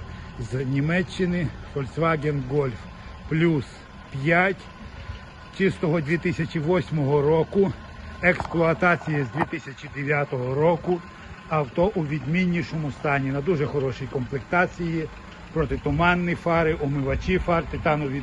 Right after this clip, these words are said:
диски, гума непогана, хороша, даже сказав би. От. Дивіться, який автомобіль. Щойно заїхав з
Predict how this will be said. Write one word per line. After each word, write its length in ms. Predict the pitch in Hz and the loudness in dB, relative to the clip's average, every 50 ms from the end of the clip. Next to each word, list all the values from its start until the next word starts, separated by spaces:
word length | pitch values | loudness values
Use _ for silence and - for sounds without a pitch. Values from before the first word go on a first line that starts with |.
| 113 - | -4 -2
диски, 460 | 175 185 175 - - - 165 175 - - - - - - - - - - - - - | 0 0 0 -2 -4 -4 -2 -2 -2 -2 -6 -8 -14 -18 -18 -14 -14 -14 -14 -12 -8
гума 380 | - 185 196 190 185 185 180 - - - - - - - - - - - - - - - - - - - - - - 165 | -6 -2 0 2 2 2 2 0 -2 -6 -8 -10 -10 -12 -10 -10 -10 -10 -10 -14 -16 -16 -16 -16 -16 -16 -14 -10 -6 -6
непогана, 580 | 165 - 170 165 143 175 180 180 185 185 180 | -2 0 0 2 4 6 6 6 4 2 0
хороша, 540 | 165 - 175 175 175 185 180 147 - 170 165 | 0 0 2 4 6 6 4 4 0 -2 -2
даже 240 | 165 165 143 160 165 | -2 -2 -2 -2 -4
сказав 480 | - - 170 147 170 170 165 165 160 147 | -4 -4 -2 0 2 2 4 2 2 0
би. 140 | 147 151 131 - - - - - - - - - - - - - - - - - | 0 -2 -2 -4 -6 -6 -6 -6 -6 -8 -10 -12 -14 -14 -16 -16 -18 -16 -8 -4
От. 360 | 170 175 175 170 170 175 175 - - - - - - - - - - - - - - - - - - - - 139 | -2 0 0 0 0 -2 -2 -4 -10 -14 -14 -16 -16 -16 -16 -16 -18 -18 -18 -18 -18 -18 -18 -18 -18 -18 -14 -10
Дивіться, 320 | 147 165 175 165 - 165 170 | -6 -4 -4 -4 -4 -4 -4
який 300 | 147 - 143 143 147 160 | -4 -4 -4 -4 -4 -4
автомобіль. 560 | 147 131 120 143 139 - 139 - - 123 - - - - - - - - - - - - - - - - - - - - - - - - - | -4 -4 -6 -6 -8 -8 -10 -10 -12 -14 -14 -14 -14 -12 -10 -8 -8 -8 -8 -10 -10 -10 -10 -8 -6 -4 -4 -6 -6 -6 -8 -8 -8 -8 -8
Щойно 260 | - 165 170 160 156 | -8 -8 -6 -6 -6
заїхав 440 | 151 151 151 147 151 143 - 156 143 | -2 -2 -2 -2 -2 -4 -6 -6 -8
з 200 | 113 - - 165 | -4 0 0 0